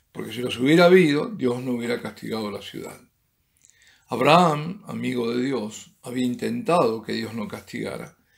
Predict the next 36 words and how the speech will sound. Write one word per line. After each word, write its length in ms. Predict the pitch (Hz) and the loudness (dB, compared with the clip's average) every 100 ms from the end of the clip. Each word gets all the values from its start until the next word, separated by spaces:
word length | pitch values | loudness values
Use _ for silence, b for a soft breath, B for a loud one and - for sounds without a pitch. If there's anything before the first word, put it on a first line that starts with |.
| b b b | b b b
y 120 | 123 | 0
en 80 | 123 | 2
su 140 | 185 | 2
intercesión 880 | 202 202 196 180 185 170 151 143 139 | 2 2 2 2 0 0 -4 -4 -6
apelaba 420 | 123 123 123 123 | -6 -4 0 0
a 60 | 117 | 0
los 160 | 110 | -4
méritos 520 | 139 202 196 190 160 147 | -2 0 0 0 -2 -2
de 60 | |
los 100 | 135 | -2
inocentes 720 | 135 127 - 143 139 135 127 | -8 -8 -6 -6 -6 -10 -14
y 60 | 110 | -14
justos. 720 | - 104 92 - - - - _ _ _ _ b b b b b | -16 -16 -16 -18 -18 -18 -20 _ _ _ _ b b b b b
El 80 | - | -6
patriarca 480 | 147 185 220 208 175 | -2 4 4 4 2
comenzó 500 | 151 135 123 165 151 | 0 -2 0 2 2
diciéndole 460 | 123 135 127 123 | 0 -4 -4 -2
al 80 | 123 | -2
Señor: 560 | - 113 101 101 - _ _ _ _ b b b | -4 -8 -8 -10 -14 _ _ _ _ b b b
"¿Es 120 | - 190 | -12 -10
que 140 | - | -4
vas 260 | 190 196 208 | -2 0 -2
a 60 | |
destruir 380 | 180 170 165 170 | -6 -8 -6 -4
al 120 | 170 | -2
inocente 680 | 165 165 - 151 175 170 151 | -2 -4 -4 -6 -4 -4 -4
con 140 | 156 | -4
el 140 | 156 160 | -4 -4
culpable? 800 | 185 165 - 143 127 131 - _ b b b b | -8 -8 -10 -10 -10 -12 -14 _ b b b b
Si 140 | 185 | 8
hay 60 | 185 | 8
cincuenta 720 | 190 175 170 202 226 214 196 | 6 0 4 4 4 4 2
inocentes 720 | 180 160 175 170 170 151 143 | 0 0 0 -2 -2 -4 -4
en 120 | 147 | -6
la 100 | 143 | -6
ciudad, 500 | - 135 113 - - | -8 -8 -6 -8 -12